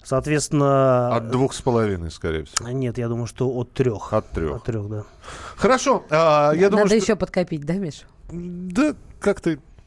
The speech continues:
Speaker 1: Да, и
Speaker 2: Audi,
Speaker 1: можно и не начинать, мне
Speaker 2: Audi
Speaker 1: кажется,
Speaker 2: ж мне не
Speaker 1: с
Speaker 2: очень
Speaker 1: такими
Speaker 2: нравится.
Speaker 3: Обручальное кольцо — непростое
Speaker 1: Кольцо ж,
Speaker 3: украшение.
Speaker 1: кольцо иш.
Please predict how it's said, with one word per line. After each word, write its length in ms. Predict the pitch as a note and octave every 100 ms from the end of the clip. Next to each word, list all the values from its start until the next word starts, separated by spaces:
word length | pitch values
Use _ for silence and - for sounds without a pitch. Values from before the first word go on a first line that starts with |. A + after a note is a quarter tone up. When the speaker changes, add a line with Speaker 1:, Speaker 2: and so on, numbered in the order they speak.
| - -
Speaker 1:
Да, 80 |
и 20 | G3
Speaker 2:
Audi, 220 | F#3+ G#3
Speaker 1:
можно 200 | G3 G3+
и 80 | G3
не 80 | F#3
начинать, 400 | F#3 F3+ F#3 D#3+
мне 180 | G#3+ G#3
Speaker 2:
Audi 60 |
Speaker 1:
кажется, 320 | G#3+ F#3 E3+ A#2+
Speaker 2:
ж 160 | D#3
мне 240 | C3+ D#3 D3+
не 120 | D3+
Speaker 1:
с 40 |
Speaker 2:
очень 140 | C3+ D3
Speaker 1:
такими 140 | D3 C3+
Speaker 2:
нравится. 420 | A2 G2+ G2 F#3
Speaker 3:
Обручальное 800 | G3+ A#3+ - C4+ B3 A3+ G#3 G3
кольцо — 640 | G3+ F#3+ - D4 D4+ C#4
непростое 840 | G3+ A3 G#3+ G3+ G3 - - B3 A3
Speaker 1:
Кольцо 180 | B2+ -
ж, 40 |
Speaker 3:
украшение. 520 | D3 D3 - - F#3
Speaker 1:
кольцо 400 | D#3+ E3 D#3+ D#3+
иш. 240 | D#3+ -